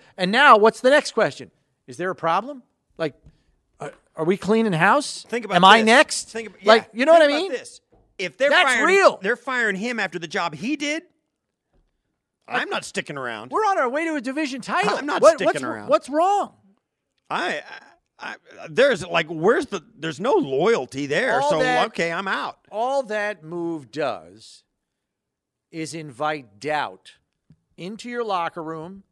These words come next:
Speaker 1: into your administration building, and into your football department.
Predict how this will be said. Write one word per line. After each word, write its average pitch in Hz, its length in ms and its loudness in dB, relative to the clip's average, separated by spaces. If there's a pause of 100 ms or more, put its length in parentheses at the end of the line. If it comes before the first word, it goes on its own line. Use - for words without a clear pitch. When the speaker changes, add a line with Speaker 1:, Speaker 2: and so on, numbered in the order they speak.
(680)
Speaker 1:
into 220 320 -14
your 220 180 -8
administration 170 760 -12
building, 151 500 -12 (480)
and 156 120 -14
into 185 220 -12
your 160 120 -6
football 143 400 -10
department. 95 440 -20